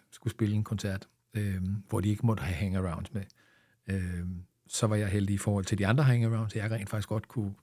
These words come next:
kunne synge nogenlunde rent. Og så blev jeg officielt korsanger og medlem af bandet på den måde. Øh,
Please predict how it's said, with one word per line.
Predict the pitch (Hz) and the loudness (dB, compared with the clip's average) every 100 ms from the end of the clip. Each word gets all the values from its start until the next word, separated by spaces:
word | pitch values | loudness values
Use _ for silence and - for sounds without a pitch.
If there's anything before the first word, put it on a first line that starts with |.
| _ | _
kunne | - | -4
synge | 107 107 104 | 0 2 2
nogenlunde | 107 110 101 | 4 2 0
rent. | 101 90 - - - - - _ | -4 -8 -16 -20 -20 -20 -20 _
Og | - | 2
så | 127 | 4
blev | 123 110 | 8 6
jeg | 95 90 | 6 0
officielt | 95 110 127 113 | 0 4 4 6
korsanger | 139 104 110 101 | 2 2 0 0
og | 95 | 0
medlem | 95 98 | 0 -2
af | 95 | -4
bandet | 95 95 101 | -6 -4 -4
på | - | -6
den | 98 | -10
måde. | 107 107 - _ - - 117 | -10 -12 -16 _ -14 -10 -4
Øh, | 101 92 | -4 -4